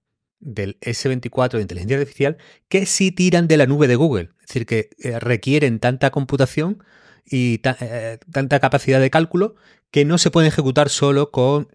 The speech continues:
eh, con el soc, es decir, con la C P U más G P U del móvil, sino que tiran de, de una api, se van a Google Cloud y, y lo ejecutan. Y aquí hay una letra pequeña,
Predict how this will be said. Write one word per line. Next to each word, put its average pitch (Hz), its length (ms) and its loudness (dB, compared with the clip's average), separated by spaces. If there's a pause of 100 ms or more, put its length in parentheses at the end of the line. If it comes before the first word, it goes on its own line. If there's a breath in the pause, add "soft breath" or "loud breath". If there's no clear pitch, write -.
eh, 101 680 -6
con 117 140 -2
el 95 80 -6
soc, - 420 -2
es - 60 -14
decir, 110 240 -8
con 98 120 -4
la 92 120 -2
C - 160 0
P 117 100 0
U 117 80 0
más 110 140 -2
G - 120 -2
P 113 100 -4
U 117 60 -2
del 127 140 0
móvil, 170 340 -2 (480 soft breath)
sino 180 320 0
que 170 160 4
tiran 127 920 0
de, 107 200 -4
de 113 120 -2
una 98 240 -2
api, - 320 -4
se - 160 -18
van 101 240 -8
a 104 40 -4
Google 131 280 -2
Cloud 220 300 2 (140)
y, 107 320 -4
y 110 120 -6
lo 107 80 -4
ejecutan. - 480 -14 (320 soft breath)
Y 139 80 -4
aquí 135 180 0
hay 233 80 2
una 226 140 2
letra 214 260 2
pequeña, 170 540 0